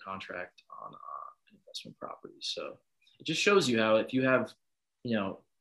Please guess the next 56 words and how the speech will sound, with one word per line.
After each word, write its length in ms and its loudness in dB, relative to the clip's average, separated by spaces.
the 80 -2
right 200 4
mindset 560 0
and 280 -2
you 400 2
make 300 -2
that, 280 2
I 60 -6
think 280 -2
the 60 0
really 340 4
important 360 0
thing 120 -2
is 140 -2
making 360 -2
the 120 -2
firm 360 -2
decision 640 -2
that 120 -6
you're 160 -8
gonna 200 -10
do 220 -4
it. 200 -4
And 80 -6
then 140 -4
once 220 -2
you 100 -4
make 220 -4
that 160 -2
decision, 500 -2
you 120 -8
take 480 -4
action. 380 -4
I 720 -20
think 120 -2
a 40 2
lot 240 4
of 60 0
people 240 0
get 120 -4
stuck 280 -2
in 60 -6
analysis 520 -4
paralysis 720 -2
and, 80 -14
like, 80 -20
waiting 260 -4
for 120 -8
the 60 -8
right 220 -6
moment 500 -4
or 120 -16
waiting 220 -18
for 80 -14
the 100 -20
market 300 -10